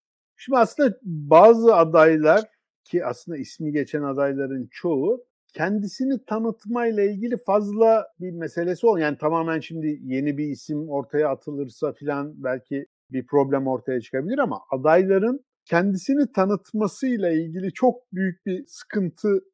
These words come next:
doğacağını düşünmüyorum. Yani adayları zaten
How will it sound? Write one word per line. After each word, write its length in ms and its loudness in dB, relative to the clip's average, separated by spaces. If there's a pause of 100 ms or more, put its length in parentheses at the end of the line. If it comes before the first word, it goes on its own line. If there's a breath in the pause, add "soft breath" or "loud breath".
doğacağını 580 6
düşünmüyorum. 600 -4 (100)
Yani 160 -14
adayları 580 0
zaten 520 0